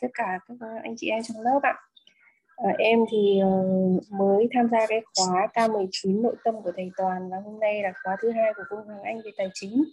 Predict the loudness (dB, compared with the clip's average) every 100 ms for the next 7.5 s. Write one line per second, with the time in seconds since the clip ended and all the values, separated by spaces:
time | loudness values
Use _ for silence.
0 | _ _ _ _ -20 -20 _ _ _ 0
1 | 0 0 -2 0 0 2 2 4 2 -2
2 | _ _ -4 -2 0 -2 -2 -2 0 -2
3 | 2 2 4 2 0 -2 0 2 4 4
4 | 4 2 0 -4 -10 -8 -6 0 -2 -2
5 | -8 -4 -2 -2 -2 -2 -2 0 2 2
6 | 0 -6 -20 _ _ _ _ _ _ _
7 | -2 0 -2 -2